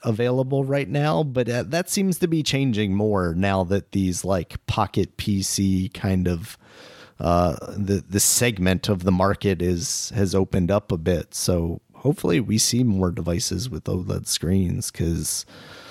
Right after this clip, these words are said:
like I said, man, like, even from, from the Vita, which was, I think, the first one that had an oled screen, that thing was impressive. And that's why I still like to, to play emulators on it for so long, because they just,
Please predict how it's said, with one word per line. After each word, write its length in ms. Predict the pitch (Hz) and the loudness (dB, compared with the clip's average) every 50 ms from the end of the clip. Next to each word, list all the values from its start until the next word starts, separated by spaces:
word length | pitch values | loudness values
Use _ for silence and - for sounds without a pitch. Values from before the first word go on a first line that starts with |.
| - - - - | -20 -16 -6 -2
like 140 | 104 110 | 0 0
I 40 | 104 | 0
said, 320 | - - 110 101 92 87 82 | 0 2 2 2 2 2 2
man, 340 | 87 95 101 101 90 85 | 2 2 2 2 2 2
like, 240 | 87 87 90 87 - | 2 0 0 0 0
even 480 | 127 127 123 135 120 107 104 98 90 82 | 0 0 0 2 2 2 2 0 0 -2
from, 540 | - - - 127 120 117 117 113 107 98 - - | -6 -4 -2 -2 0 0 0 0 0 -2 -4 -8
from 240 | - - 147 170 160 | -4 -2 0 2 0
the 80 | 139 | 0
Vita, 380 | 104 95 110 117 117 104 90 87 | 0 0 0 2 2 2 2 2
which 220 | 85 87 - - | 0 -2 -4 -2
was, 420 | - 92 87 - - - - - _ - | -2 -2 -2 -2 -6 -8 -10 -12 _ -8
I 60 | - | -8
think, 360 | 156 - - 101 107 - - - | -4 -2 0 0 0 0 -2 -8
the 80 | 82 | -6
first 420 | - - - 85 82 - - - 92 | -4 -2 0 0 0 0 -2 -2 0
one 340 | 92 90 90 87 82 80 | 2 4 4 4 2 2
that 160 | 80 82 76 - | 0 -2 -2 -2
had 480 | 98 - 98 95 90 87 85 87 - - - - - - - - - - - | 0 2 4 4 4 2 2 0 -4 -8 -10 -20 -20 -20 -18 -18 -18 -16 -8
an 160 | - - 95 | -2 0 2
oled 380 | 95 92 98 92 87 90 90 - | 2 2 2 2 2 2 0 2
screen, 540 | - - - - 98 98 98 92 90 82 85 | 0 -2 0 2 2 2 2 2 2 2 2
that 200 | 95 110 - - | 0 0 0 0
thing 220 | 117 101 87 82 | -2 0 0 0
was 220 | 82 80 76 73 76 | -2 -2 -2 -4 -6
impressive. 760 | 73 71 - - - 87 87 92 92 - - 78 80 78 | -6 -6 -4 -4 0 2 2 2 0 0 -2 -2 -2 -2
And 80 | 82 82 | -2 0
that's 220 | 85 107 - - | 0 0 0 0
why 140 | 127 104 92 | 0 0 0
I 20 | 87 | 0
still 340 | - - - 104 95 90 | 0 0 0 0 0 2
like 240 | 87 87 87 85 _ - | 2 0 -2 -2 _ -4
to, 380 | - 101 90 85 85 80 82 | -2 0 0 0 0 -2 -4
to 160 | - - - | -6 -8 -8
play 300 | - - - 78 71 71 | -6 -4 -2 -2 -2 -2
emulators 720 | 65 85 117 143 143 95 82 85 85 80 82 80 80 - 85 | 0 0 2 2 2 0 0 -2 -2 -2 -2 -2 -2 -2 -2
on 120 | 82 85 92 | -2 -2 -2
it 100 | - - | -4 -6
for 180 | - - - | -8 -6 -4
so 200 | 90 - - 92 | -2 0 2 2
long, 600 | 90 90 90 92 90 90 87 87 87 82 80 - - - - - - - - - - - - - - - - | 2 2 2 2 2 2 2 0 0 -2 -4 -6 -6 -10 -14 -14 -10 -4 -4 -4 -2 -4 -8 -12 -14 -8 0
because 500 | - 95 90 - - 110 107 107 92 92 | 0 0 2 2 2 4 4 4 2 2
they 160 | - 90 90 | 2 2 2
just, 340 | 80 - 98 98 - - | 2 2 2 0 0 -2